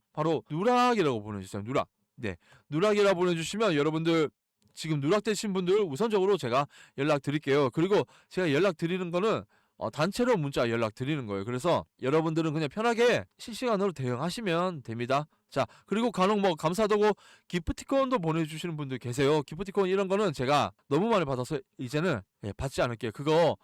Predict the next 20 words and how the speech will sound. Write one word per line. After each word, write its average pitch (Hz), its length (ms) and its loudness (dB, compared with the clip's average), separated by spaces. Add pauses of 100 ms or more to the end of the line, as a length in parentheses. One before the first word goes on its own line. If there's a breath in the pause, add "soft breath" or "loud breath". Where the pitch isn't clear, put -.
(240 soft breath)
저 143 140 -2
이제 131 140 -2
받으면 151 400 -2
안 113 120 -2
돼요. 143 160 2
불법입니다. 170 640 0 (720 loud breath)
저 160 120 0
잡혀가요. 147 540 2
<laughs> 147 440 -4 (500 loud breath)
네, 135 100 -4
그러니까 151 460 0
여러분, 147 360 2 (220)
이제 123 200 -2
제가 143 280 0
바라는 196 420 0
게 202 160 4
뭐냐면, 127 560 2
어, 120 320 4
여러분들 175 440 2
마음만 135 720 0